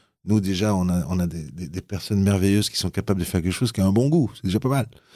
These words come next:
Mais c'est, Abraham était peut-être capable de, c'est, c'est vraiment, à, à l'image du, du divin, le goût. C'est de, quelque chose de, qui, qui peut pas se voir, qui peut pas se toucher. Et peut-être que lui, Abraham, réussissait à,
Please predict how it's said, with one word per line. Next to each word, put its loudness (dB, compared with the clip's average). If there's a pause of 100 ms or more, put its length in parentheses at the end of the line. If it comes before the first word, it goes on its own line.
(320)
Mais 2
c'est, -2
Abraham 2
était -6
peut-être -2
capable -4
de, 0 (340)
c'est, -4
c'est 2
vraiment, 2 (580)
à, -2
à 2
l'image 2
du, -2
du -2
divin, 4
le 4
goût. 0
C'est -2
de, 2
quelque -2
chose 0
de, 2 (200)
qui, -12
qui -16
peut 0
pas 0
se -2
voir, 0
qui -12
peut -2
pas -6
se -2
toucher. -4
Et -2
peut-être -6
que -2
lui, 2
Abraham, 0
réussissait -2
à, -6